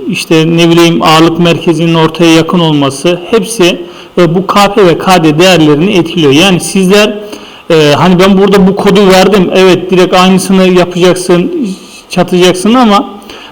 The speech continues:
mesela silikon tekerlerini yaparken R T V silikondan yap-, yaptığın zaman eğer ki ağırlıkları fazla olur ya da hafif olursa bu değerlerle ufak tefek oynamalar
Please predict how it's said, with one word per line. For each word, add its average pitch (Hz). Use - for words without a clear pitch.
mesela 185
silikon 190
tekerlerini 190
yaparken 180
R 165
T 175
V 175
silikondan 165
yap-, 156
yaptığın 170
zaman 151
eğer 170
ki 180
ağırlıkları 160
fazla 156
olur 143
ya 151
da 160
hafif -
olursa 208
bu 214
değerlerle 208
ufak 196
tefek 180
oynamalar 185